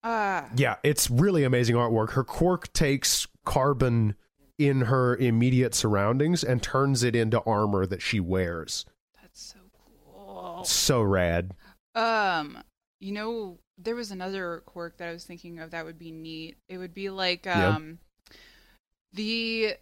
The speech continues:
Speaker 1: uh, what are they? Boggarts, Bogarts, whatever,
Speaker 2: Oh,
Speaker 1: in
Speaker 2: yeah.
Speaker 1: Harry Potter. A quirk like that where, like, you can create, uh, an illusion of people's, like, biggest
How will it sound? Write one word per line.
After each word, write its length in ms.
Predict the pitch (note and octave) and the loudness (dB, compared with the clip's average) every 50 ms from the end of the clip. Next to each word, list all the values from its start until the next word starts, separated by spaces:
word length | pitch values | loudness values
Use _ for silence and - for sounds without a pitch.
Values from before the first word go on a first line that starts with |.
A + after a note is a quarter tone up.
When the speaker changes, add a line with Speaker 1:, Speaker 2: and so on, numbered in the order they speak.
| _ _ _ _ _ _ _ _ _ | _ _ _ _ _ _ _ _ _
Speaker 1:
uh, 720 | - A#3 A#3 A#3 A#3+ B3 B3 B3 B3 A#3+ A#3+ A3+ A3+ E3+ - - _ - | -6 -4 -2 -2 0 0 0 0 0 0 0 0 -2 -2 -4 -8 _ -16
what 200 | F#3+ G3+ G#3+ G#3 | -12 -8 -6 -6
are 80 | G3+ F#3+ | -6 -4
they? 320 | F#3+ F#3 F3+ F3 F3 F3 E3+ - - - - - - - - - F3 - _ _ _ - | -4 -6 -6 -6 -8 -10 -14 -20 -20 -20 -20 -20 -20 -20 -20 -20 -20 -20 _ _ _ -6
Boggarts, 600 | G3+ G3+ G3+ G#3 G3 G#3 G#3 G#3 G3+ - - F3 | -2 -2 -2 -2 -2 -2 -2 -2 -4 -4 -8 -12
Bogarts, 840 | E3 G3+ F#3+ F#3+ G3 F#3 G3+ F#3+ G3 G3 F#3+ - - - - - | -6 -4 -2 -2 -2 -2 0 0 0 0 -2 -4 -10 -16 -16 -12
whatever, 520 | G3+ G3+ G3+ G3 G3 F#3+ F#3+ F#3 F3+ - - - - - | -8 -4 -2 -2 -2 -2 -2 -4 -4 -6 -8 -10 -4 0
Speaker 2:
Oh, 100 | D#3+ F3+ | 2 2
Speaker 1:
in 60 | F3+ | 4
Speaker 2:
yeah. 100 | G#3 A3 | 4 2
Speaker 1:
Harry 140 | - G3 F#3+ | 2 0 -4
Potter. 440 | F#3 - F#3+ F3+ F#3 F3+ F3+ F3+ - _ - - - - - - - _ _ _ | -6 -6 -6 -4 -4 -2 -4 -6 -8 _ -20 -20 -20 -20 -20 -20 -20 _ _ _
A 80 | G#3 G#3+ | -6 -6
quirk 340 | G3+ - - A#3 B3 B3+ - | -6 -4 -2 -2 -2 -2 -2
like 200 | C4+ C4 A3+ F#3+ | -2 -4 -4 -2
that 300 | G3 F#3 F#3 G3+ G#3+ - | -2 -2 0 0 -2 -4
where, 300 | F#3 G3 F#3+ F#3+ F#3 F#3 F#3 | -4 -4 -2 -2 -2 -2 -4
like, 380 | F#3 F3 E3+ E3+ D3+ - - - _ _ _ - | -4 -4 -4 -4 -6 -10 -16 -20 _ _ _ -20
you 420 | F3 E3 F3 F3 F#3+ G3 G3 G3 | -20 -20 -18 -16 -12 -12 -12 -12
can 400 | - G#3 G3+ F#3+ F#3 F3+ F3 - - _ _ _ _ _ - | -10 -10 -8 -8 -8 -8 -10 -12 -12 _ _ _ _ _ -20
create, 680 | - - G#3+ G#3+ G#3 F#3+ F#3 F#3+ G3 G3 - - - - - _ _ _ _ - | -18 -14 -12 -8 -4 0 2 2 2 0 -2 -4 -8 -18 -18 _ _ _ _ -8
uh, 400 | - - F#3+ E3+ F3 E3 E3 - - _ _ _ _ | -4 -2 0 0 2 0 0 -2 -6 _ _ _ _
an 120 | - G3 F#3+ | -10 -10 -8
illusion 680 | F3+ F3 F3 F#3 F#3+ F#3+ G3 F#3 G#3 G#3 G3+ G3+ G3 - | -8 -8 -8 -8 -8 -8 -8 -8 -8 -8 -8 -8 -8 -10
of 280 | - - F3+ F3 E3+ | -8 -8 -8 -8 -10
people's, 500 | - - G3 F3+ - G3 F#3+ F3+ F3 - | -12 -14 -16 -14 -12 -14 -14 -14 -14 -14
like, 280 | F3 E3+ E3+ E3 D#3+ - | -12 -12 -12 -14 -14 -14
biggest 400 | - F3 - F3+ E3 - - - | -12 -12 -10 -12 -12 -14 -16 -20